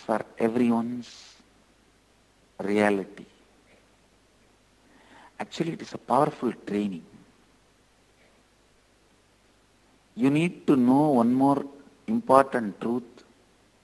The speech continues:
Please understand, many of the recent neurological researchers are proving what I am saying.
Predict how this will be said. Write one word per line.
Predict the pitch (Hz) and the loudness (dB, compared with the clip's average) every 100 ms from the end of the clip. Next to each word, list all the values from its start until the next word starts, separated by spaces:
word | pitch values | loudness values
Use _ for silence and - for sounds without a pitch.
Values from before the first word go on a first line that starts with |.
| _ _ - | _ _ -10
Please | 127 143 147 | -2 -2 -2
understand, | 117 120 - - 120 123 131 - _ _ _ _ _ _ _ _ _ _ _ _ _ _ _ _ _ _ _ _ 107 | -4 -4 -8 -4 -2 -2 -8 -14 _ _ _ _ _ _ _ _ _ _ _ _ _ _ _ _ _ _ _ _ 0
many | 131 170 180 | 2 4 2
of | 151 131 | 2 6
the | 110 92 80 - - - _ _ _ | 6 6 0 -6 -20 -20 _ _ _
recent | 110 113 135 151 - 160 156 | 0 2 2 0 -2 -4 0
neurological | 120 123 131 131 113 - - 107 90 - - - _ _ _ _ _ _ - | 4 8 8 8 4 -4 -2 0 0 -6 -14 -20 _ _ _ _ _ _ -2
researchers | 110 117 - 147 143 - 123 - | 2 2 4 2 2 0 -2 2
are | 110 | 2
proving | 110 - - 160 147 107 90 95 | 0 -8 0 2 4 2 0 2
what | 107 | 4
I | 123 120 | 6 4
am | 110 | 0
saying. | - - 131 117 85 80 | -8 -8 -6 -6 -8 -12